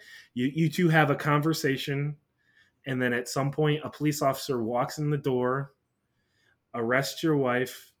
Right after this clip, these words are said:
arrests you, says that, uh, your wife killed, killed her father, <clears throat> and then the, eventually the police officer will, comes over, chokes you out, time resets after twelve minutes total,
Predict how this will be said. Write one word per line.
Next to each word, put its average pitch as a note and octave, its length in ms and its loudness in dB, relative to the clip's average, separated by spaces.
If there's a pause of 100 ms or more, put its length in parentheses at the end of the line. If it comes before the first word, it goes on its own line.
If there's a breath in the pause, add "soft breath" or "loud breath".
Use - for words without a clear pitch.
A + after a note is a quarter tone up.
(100)
arrests B2+ 440 -2
you, B2+ 280 0
says B2+ 580 -2
that, B2 320 4
uh, G#2+ 280 2 (340 loud breath)
your A#2+ 180 0
wife B2+ 300 2
killed, C3 340 -2 (320)
killed D#3+ 280 0
her C#3 120 2
father, A2+ 580 0 (520)
<clears throat> - 520 -20
and D3+ 240 0 (100)
then A#2+ 300 -2
the, A#2+ 180 0
eventually B2 480 0
the A2+ 140 0
police A#2 320 -4
officer A2+ 340 -2
will, G#2+ 80 -2
comes A2+ 280 -4
over, G#2+ 320 -2
chokes - 400 -6
you G#2 140 0
out, F#2+ 300 -4 (380 soft breath)
time A#2 260 -2
resets A2+ 720 -4 (280)
after F#2+ 400 -6
twelve A2 280 0
minutes A2+ 300 -4
total, A2 480 2